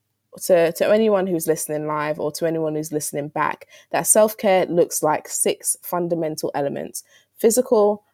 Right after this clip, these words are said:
psychological, emotional, spiritual, social, and professional. And as a teacher, we know that the life of a teacher can be draining, and we often don't make enough time for ourselves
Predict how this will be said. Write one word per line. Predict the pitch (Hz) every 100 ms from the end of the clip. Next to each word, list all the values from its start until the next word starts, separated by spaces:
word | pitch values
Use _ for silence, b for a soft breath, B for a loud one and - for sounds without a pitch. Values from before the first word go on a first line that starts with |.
| _
psychological, | - 214 208 - 175 170 165 - 156 165 -
emotional, | 160 175 180 180 190 180 185
spiritual, | - - 160 147 - 151
social, | 151 - 143 147 156 139
and | 139 147
professional. | 156 - 143 147 147 - - - _ _ _ _ _ b b b
And | 180
as | 190 202
a |
teacher, | 196 247 202 - 208
we | 190 190
know | 180 170
that | 160 -
the |
life | 156 165 160 165 - - -
of | 156
a | 147
teacher | - 139 -
can | - 160
be | 151
draining, | 151 143 143 143 143 160 - b b
and | 165 170
we | 170
often | 180 190 - 170 165
don't | 170 165 156
make | 156 165
enough | 147 -
time | - 180 190
for | 156
ourselves | 151 - 143 143 165